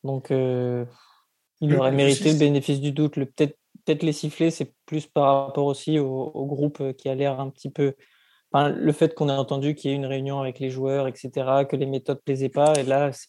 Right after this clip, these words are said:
Speaker 1: plus, je pense que c'est plus ça qui a mis un peu de l'eau dans le gaz aussi.
Speaker 2: Je suis assez d'accord avec Barthélemy sur la fin. En fait, moi, je pense que il faut, il faut vraiment prendre en compte le contexte marseillais au global. C'est un contexte qui est assez irrationnel, euh, qui est pas forcément réfléchi. C'est une cocotte minute.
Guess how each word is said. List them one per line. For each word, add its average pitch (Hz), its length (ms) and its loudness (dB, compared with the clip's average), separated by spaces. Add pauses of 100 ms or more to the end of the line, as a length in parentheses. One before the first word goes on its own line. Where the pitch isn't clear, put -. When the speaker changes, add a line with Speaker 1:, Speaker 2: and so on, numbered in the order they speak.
Speaker 1:
plus, - 200 -20
je 151 100 -18
pense 165 200 -6
que 151 120 -2
c'est 139 140 -6
plus 156 140 -4
ça 165 200 0
qui 151 80 0
a 147 40 2
mis 139 120 -4
un 135 80 -6
peu 139 120 -6
de 139 80 -8
l'eau 139 180 0
dans 139 160 -6
le 131 60 -10
gaz 139 200 -4
aussi. 135 420 -6 (1000)
Speaker 2:
Je 139 320 0
suis 127 200 -2
assez 127 100 -2
d'accord 170 240 2
avec 131 140 2 (200)
Barthélemy 143 360 -2
sur 143 140 -2
la 120 80 0
fin. 160 160 -6
En 151 40 -4
fait, 156 200 -4
moi, 151 80 -2
je 151 100 -8
pense - 220 -10
que 127 300 -2 (340)
il - 20 -20
faut, 151 300 2
il - 80 -10
faut - 100 -2
vraiment 165 240 4
prendre 160 220 -2
en - 20 -8
compte 156 160 -4
le - 60 -16
contexte 139 340 -4
marseillais 139 240 -4
au 127 60 -4
global. 139 260 2
C'est - 140 -10
un - 20 -14
contexte - 400 -12
qui - 60 0
est 120 40 2
assez 113 240 -4
irrationnel, 131 600 0 (400)
euh, 120 340 -2
qui - 120 -10
est 120 40 -10
pas 113 60 -4
forcément 120 280 -6
réfléchi. 139 640 -2 (220)
C'est - 140 -8
une 123 60 0
cocotte 139 260 2
minute. 156 240 4